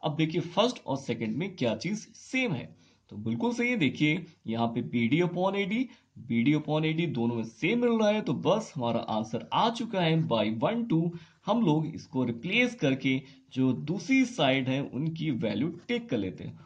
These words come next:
और यही हमारा क्या था? आंसर था। तो इस साथ क्वेश्चन कंप्लीट होता है,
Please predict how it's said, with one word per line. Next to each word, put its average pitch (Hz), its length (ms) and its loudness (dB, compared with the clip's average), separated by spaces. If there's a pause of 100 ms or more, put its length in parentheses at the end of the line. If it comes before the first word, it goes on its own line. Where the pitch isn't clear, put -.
(180)
और 131 100 0
यही 139 420 2
हमारा 120 360 2
क्या 113 300 -2
था? 202 420 -2 (920)
आंसर 214 360 0
था। - 240 -12 (160)
तो 104 60 -8
इस 104 80 -10
साथ 113 180 -2
क्वेश्चन 110 320 -6
कंप्लीट 113 460 -2
होता 196 240 0
है, 202 300 0